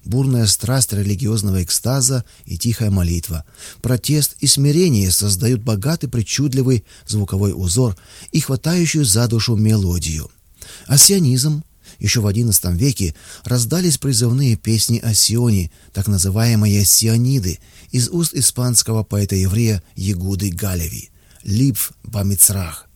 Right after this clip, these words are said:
сердце моё на востоке». Так называется одна из этих песен.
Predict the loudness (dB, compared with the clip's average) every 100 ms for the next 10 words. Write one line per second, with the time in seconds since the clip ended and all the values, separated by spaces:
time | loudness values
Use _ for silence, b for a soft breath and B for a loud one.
0 | -6 0 0 0 -2 0 0 0 -2 0
1 | 0 -2 -6 -10 B B B B B -4
2 | 0 0 0 0 0 -2 -4 -4 -2 0
3 | 0 -2 -4 -6 -6 -6 -4 -2 -2 -4